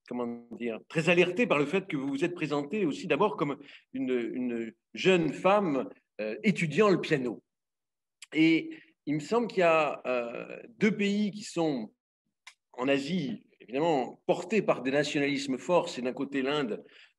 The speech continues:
de l'autre côté la, la Chine. Et on va voir que, puisqu'on a parlé par exemple du Terukutu de la semaine dernière, qui est une forme de théâtre tamoul, euh, qui s'est trouvé propulsé sur la scène internationale à peu près dans les mêmes circonstances finalement que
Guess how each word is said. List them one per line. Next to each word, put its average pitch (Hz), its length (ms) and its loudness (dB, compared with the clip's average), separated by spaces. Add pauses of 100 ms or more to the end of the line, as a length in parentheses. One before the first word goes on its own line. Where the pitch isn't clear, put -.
de 127 60 -2
l'autre 127 280 -2
côté 123 380 -4
la, 98 420 -4
la 107 120 -12
Chine. 226 460 -2 (340)
Et 117 40 -6
on 120 80 -6
va 120 100 0
voir 160 380 2
que, 117 320 0 (220)
puisqu'on - 240 -2
a 131 80 4
parlé 139 280 2
par 127 140 0
exemple 127 300 0
du 123 120 -4
Terukutu 139 400 -2
de 127 60 -4
la 120 60 2
semaine 127 240 -4
dernière, 131 280 2
qui 135 120 -8
est - 80 -10
une 123 100 -4
forme 131 440 2 (280)
de 127 80 -2
théâtre 139 540 2
tamoul, 143 640 2 (240)
euh, 117 40 -10
qui - 140 -8
s'est 139 200 -6
trouvé 151 340 2
propulsé 160 640 -2
sur 139 160 -4
la 123 260 4 (140)
scène 143 300 -2
internationale 135 640 0
à 117 60 0
peu 147 120 0
près 175 220 0
dans 135 120 2
les 135 120 4
mêmes 202 260 2
circonstances 175 640 -4
finalement 139 460 -4
que 131 240 -4